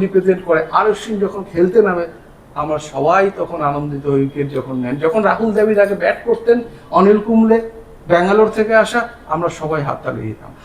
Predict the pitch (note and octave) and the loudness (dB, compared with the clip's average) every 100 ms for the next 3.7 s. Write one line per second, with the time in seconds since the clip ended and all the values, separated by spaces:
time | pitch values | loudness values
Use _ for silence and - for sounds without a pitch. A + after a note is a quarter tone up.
0 | - - F#3+ A3 A#3+ B3+ - C#4+ C4+ G#3 | -10 0 2 4 2 0 2 2 4 2
1 | A#3+ - C4 A#3+ A#3+ F#3+ A3+ G3 F#3+ F3+ | 0 0 0 4 4 4 2 2 2 0
2 | F3+ F3 F3+ D#3+ - A3+ B3+ A3+ A3 G3 | 0 -4 -4 -6 -6 0 2 2 2 2
3 | F3+ - E3+ E3 D#3 D3 C#3 | 0 -4 -4 -2 -2 -2 -2